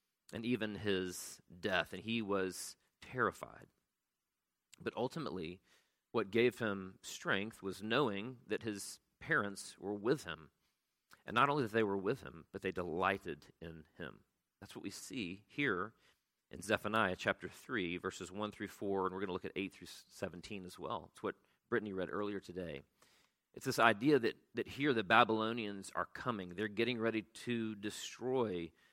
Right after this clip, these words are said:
uh, Judah, the city of Jerusalem.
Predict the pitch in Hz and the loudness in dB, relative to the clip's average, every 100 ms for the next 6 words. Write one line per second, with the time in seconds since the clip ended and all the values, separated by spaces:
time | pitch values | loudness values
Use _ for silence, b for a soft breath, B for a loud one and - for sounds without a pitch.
0 | b b - 95 92 87 87 - _ _ | b b -6 2 4 4 2 -8 _ _
1 | _ - - 117 110 73 - 98 - 120 | _ -18 -4 0 0 -2 -6 -4 0 2
2 | 110 101 87 - - 87 101 104 127 - | 2 0 -2 -16 -18 -10 -4 -2 -2 -4
3 | 85 60 | -10 -12